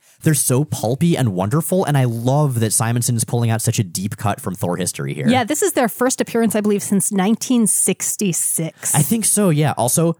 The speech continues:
Speaker 1: troll bugs. I love the concept of troll bugs.
Speaker 2: They dress very brightly. Everyone in Asgard dresses super brightly, actually, which I really appreciate. Like, Asgard is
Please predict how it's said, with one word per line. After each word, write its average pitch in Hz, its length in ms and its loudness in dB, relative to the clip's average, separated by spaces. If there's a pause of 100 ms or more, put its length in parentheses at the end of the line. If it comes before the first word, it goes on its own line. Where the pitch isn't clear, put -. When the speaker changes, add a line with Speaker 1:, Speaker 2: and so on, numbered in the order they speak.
Speaker 1:
troll 92 260 -4
bugs. 175 460 0 (180)
I 165 100 -2
love 320 180 -6
the 311 80 -2
concept 113 320 0
of 104 40 -8
troll 95 220 -2
bugs. 69 540 -4 (220)
Speaker 2:
They 269 160 2
dress 370 260 0
very 262 180 2
brightly. 202 380 -2
Everyone 330 400 2
in 185 220 0
Asgard 190 340 -2
dresses 180 340 0
super 180 280 0
brightly, 180 340 -2
actually, 208 320 -2
which 208 140 0
I 233 40 4
really 247 280 2
appreciate. 202 500 -4
Like, 202 180 0
Asgard 285 460 0
is 190 160 0